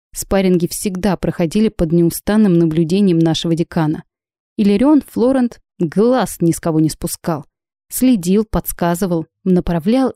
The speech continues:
и защищал. Если кто-то переходил черту, он тут же прекращал бой, отчитывая по всей строгости провинившегося студента.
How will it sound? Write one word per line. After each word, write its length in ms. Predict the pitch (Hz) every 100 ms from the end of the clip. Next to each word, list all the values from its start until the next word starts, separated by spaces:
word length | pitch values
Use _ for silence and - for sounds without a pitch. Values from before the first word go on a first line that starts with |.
| -
и 140 | 240
защищал. 720 | 202 202 - 196 - 180 160 - _ _ _ _
Если 340 | 226 208 - 208
кто-то 420 | - 254 247 180
переходил 480 | 190 180 202 190 185
черту, 600 | - 190 - - 277 247 - _ _ -
он 180 | 180 151
тут 180 | - 262
же 100 | 247
прекращал 640 | 233 240 - 247 - 254
бой, 340 | 165 156 240 180
отчитывая 540 | - - 226 185 175
по 120 | -
всей 200 | 165 -
строгости 520 | 170 - 208 202 - 175
провинившегося 800 | 170 165 170 165 - 170 -
студента. 640 | 175 - 165 170 156 - 165